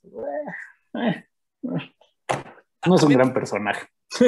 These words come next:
Speaker 2: mí, por ejemplo, que me parece un gran personaje así entrañable para mí es Arya, o Arya, no sé cómo,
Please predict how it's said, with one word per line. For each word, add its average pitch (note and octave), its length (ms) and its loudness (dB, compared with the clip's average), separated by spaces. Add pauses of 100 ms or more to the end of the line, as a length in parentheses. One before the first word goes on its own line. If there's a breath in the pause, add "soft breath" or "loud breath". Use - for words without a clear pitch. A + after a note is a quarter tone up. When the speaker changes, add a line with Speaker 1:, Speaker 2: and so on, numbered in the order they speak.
Speaker 2:
mí, - 120 -2
por C4 140 -2
ejemplo, G#3+ 320 -4
que G#3+ 100 -4
me F#3 100 -4
parece G3 320 -4
un A#3+ 60 -8
gran G#3+ 200 0
personaje G3 840 -4
así F3 340 -4
entrañable E3+ 640 -4
para D3+ 220 -2
mí F3+ 300 -6
es F3 500 -4
Arya, E3 400 -2
o D3 100 -6
Arya, D#3 340 -6
no D3+ 100 -16
sé D#3 100 -20
cómo, D3 220 -14